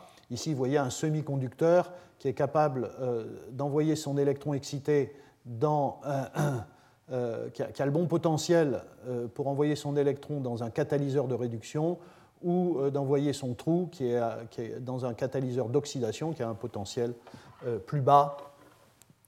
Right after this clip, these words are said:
euh, que le, euh, potentiel de la bande de, de valence. Voilà. <clears throat> Alors,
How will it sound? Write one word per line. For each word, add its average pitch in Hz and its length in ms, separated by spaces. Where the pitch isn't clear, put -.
euh, 127 140
que 117 160
le, 139 200
euh, 120 400
potentiel 135 640
de 123 80
la 113 120
bande 127 280
de, 117 180
de 117 180
valence. 98 460
Voilà. 160 360
<clears throat> 165 60
Alors, 202 360